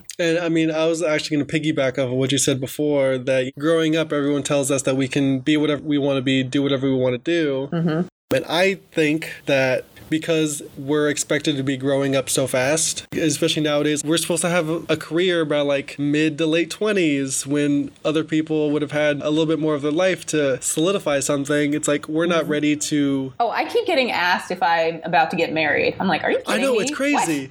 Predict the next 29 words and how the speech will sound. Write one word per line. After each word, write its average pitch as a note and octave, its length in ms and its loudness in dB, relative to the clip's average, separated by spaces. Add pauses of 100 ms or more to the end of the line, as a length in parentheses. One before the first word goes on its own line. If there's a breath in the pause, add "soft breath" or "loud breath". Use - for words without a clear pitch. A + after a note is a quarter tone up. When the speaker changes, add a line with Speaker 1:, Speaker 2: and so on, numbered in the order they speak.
(140 loud breath)
Speaker 2:
What?" - 140 -16
Speaker 1:
But F3+ 140 0
we're, F#3 240 0
but, G3 180 0
but, F#3+ 100 0
like, F#3 160 2
we're E3 200 0
not G3+ 240 0
ready F3+ 180 2
to E3 100 2
handle F3+ 720 0
the D3+ 140 0
responsibilities. D#3 880 0
And E3 140 -2
maybe F#3+ 200 0
we G3 200 -2
are, F#3 260 2
maybe E3+ 340 0
we're D3 140 0
not. D3 320 0
But D3 100 -2
I C#3+ 60 0
feel D#3+ 120 0
like D3 120 -2
a D3 40 -2
lot C#3+ 180 2
of C#3+ 80 -6
people D3 520 0
aren't. E3 260 0